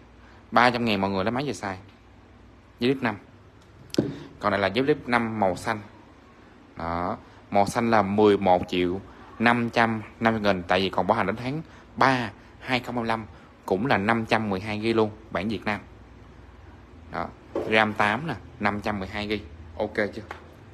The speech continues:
Ok chưa mọi người? Đó, bản Việt Nam nha.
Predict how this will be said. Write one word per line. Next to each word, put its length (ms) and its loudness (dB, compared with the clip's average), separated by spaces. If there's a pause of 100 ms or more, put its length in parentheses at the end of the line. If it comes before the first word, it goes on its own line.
(320)
Ok 160 -6 (180)
chưa 60 -6
mọi 100 -6
người? 120 -10 (1400)
Đó, 240 -2
bản 240 -2
Việt 260 -4
Nam 240 0
nha. 80 -4